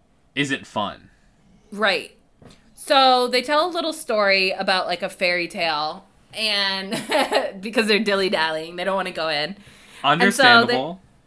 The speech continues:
Speaker 2: they finally go in, and they're like, "Oh, where's Mom?" And Emily comes in, and she's like, "Oh, I'm sorry, guys. I'm, I'm outside painting a moonscape on the patio. I'm trying to enter an award for blah, blah, blah." And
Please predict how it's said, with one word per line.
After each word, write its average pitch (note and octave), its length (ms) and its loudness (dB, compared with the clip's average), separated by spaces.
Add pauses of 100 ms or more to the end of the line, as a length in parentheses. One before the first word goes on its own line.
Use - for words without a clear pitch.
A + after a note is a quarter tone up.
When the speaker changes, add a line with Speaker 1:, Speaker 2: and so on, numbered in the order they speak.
(180)
Speaker 2:
they B3 120 4
finally B3+ 400 2
go C4 240 2
in, G3 360 2
and G#3 280 -4
they're G3 120 2
like, F#3 300 -2
"Oh, F4 200 -2
where's A#3+ 280 -6
Mom?" B3+ 320 0
And G3+ 460 -4
Emily A3 240 -2
comes G3+ 280 -4
in, F#3 140 -4
and F#3 80 -10
she's G3+ 180 -10
like, G3+ 160 -4
"Oh, A#3+ 100 -4
I'm B3 100 -6
sorry, A3+ 280 -2
guys. G3+ 280 -2
I'm, G3+ 340 -8
I'm F#3+ 320 -4
outside A3+ 480 -2
painting F#3 340 -8
a F3+ 40 -10
moonscape F3 560 -12
on D#3 80 -8
the D#3 80 -10
patio. D3+ 480 -4
I'm D3+ 100 -6
trying G3 240 -2
to F#3+ 100 -4
enter E3+ 280 -6
an D#3+ 100 -6
award D#3 520 -6 (400)
for G3 120 -2
blah, F#3 140 4
blah, F#3 120 0
blah." F3+ 180 4
And G3+ 240 -2